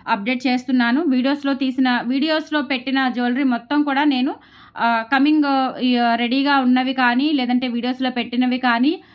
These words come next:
కొత్త మోడల్స్ కానీ అన్నీ కూడా నేను కమ్యూనిటీలో షేర్ చేస్తున్నానండి.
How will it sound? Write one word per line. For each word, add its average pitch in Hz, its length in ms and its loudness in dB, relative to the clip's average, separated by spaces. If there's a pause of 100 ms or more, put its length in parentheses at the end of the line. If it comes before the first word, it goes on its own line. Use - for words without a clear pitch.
(140)
కొత్త 277 240 0
మోడల్స్ 294 360 2
కానీ 285 300 2
అన్నీ 269 260 2
కూడా 302 180 0
నేను 269 220 2
కమ్యూనిటీలో 277 540 2
షేర్ 247 300 -2
చేస్తున్నానండి. 247 640 -2